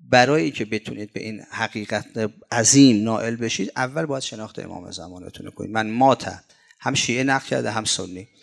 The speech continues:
"من مات و لم یعرف امام زمانه مات میتتن جاهلیه." هر کس متخصص معصوم زمان خودشو نشناسه، به مرگ جاهلیت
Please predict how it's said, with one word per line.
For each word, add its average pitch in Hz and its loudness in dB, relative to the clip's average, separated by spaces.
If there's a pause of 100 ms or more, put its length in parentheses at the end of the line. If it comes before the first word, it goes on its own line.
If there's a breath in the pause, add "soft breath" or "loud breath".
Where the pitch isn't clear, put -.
(260 loud breath)
"من 110 0
مات 120 2
و 101 -2
لم 113 2
یعرف 95 -8
امام 101 -4
زمانه 104 -6
مات 117 -2
میتتن 151 0 (680)
جاهلیه." 101 -8
هر 175 -2
کس - -2
متخصص - -2
معصوم 110 -2
زمان 104 -6
خودشو 123 -4
نشناسه، 107 -4 (400 loud breath)
به 113 -10
مرگ 101 -8
جاهلیت 98 -12